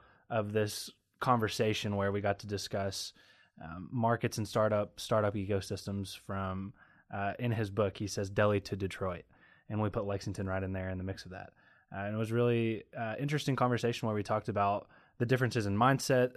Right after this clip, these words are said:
uh, between Silicon Valley startups and those, as, as Alex calls, the frontier. We talk about how, you know, there's a unicorn mindset out in the valley of growth at all costs, and then there's more of a camel mindset of resiliency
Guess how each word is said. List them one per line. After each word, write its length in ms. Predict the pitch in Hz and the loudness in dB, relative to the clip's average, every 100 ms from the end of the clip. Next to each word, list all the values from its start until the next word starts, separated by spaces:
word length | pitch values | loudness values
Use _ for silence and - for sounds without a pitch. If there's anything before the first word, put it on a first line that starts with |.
| - | -8
uh, 260 | 113 107 | -4 -4
between 500 | 104 110 - 110 107 | -4 -4 -2 0 0
Silicon 360 | 98 120 110 107 | 0 0 0 0
Valley 200 | 110 117 | 2 2
startups 520 | - 113 110 107 - | 2 2 4 2 2
and 120 | 104 | -4
those, 360 | 104 107 107 - | 0 0 -2 -4
as, 320 | 117 107 104 | -6 -6 -6
as 180 | - 107 | -8 -6
Alex 340 | 107 104 101 | -2 -2 -4
calls, 380 | - 110 104 101 | -4 0 0 -2
the 80 | 104 | -6
frontier. 600 | - 104 95 110 107 101 - - - - | -4 -4 -2 0 0 -2 -8 -20 -20 -6
We 80 | 127 | -2
talk 240 | 113 107 104 | 2 2 4
about 260 | 107 101 | 2 2
how, 260 | 104 101 101 | 4 6 4
you 120 | 101 | 2
know, 240 | 98 95 - _ | -2 -4 -8 _
there's 200 | 110 104 | -4 -4
a 40 | |
unicorn 500 | 98 127 131 - 123 | 2 4 4 4 2
mindset 580 | 117 113 113 - 113 113 - - - - 110 | 4 2 0 0 2 2 -2 -18 -20 -14 -2
out 160 | 104 | 0
in 60 | 107 | 2
the 80 | 101 | 2
valley 400 | 101 104 104 101 | 4 6 4 4
of 180 | 98 | 0
growth 320 | 101 117 117 113 | 2 4 4 4
at 60 | |
all 140 | 107 107 | 2 2
costs, 360 | 104 127 - | 2 0 -2
and 80 | 104 | -4
then 60 | 101 | -2
there's 180 | 104 | -2
more 280 | 98 101 101 | 0 0 2
of 80 | 101 | 0
a 40 | |
camel 360 | 104 120 151 98 | 0 0 -2 -2
mindset 440 | 98 98 95 98 | -6 -6 -6 -4
of 140 | 101 98 | -4 -2
resiliency 800 | 101 98 107 113 104 - 110 | -2 2 4 4 0 -2 -2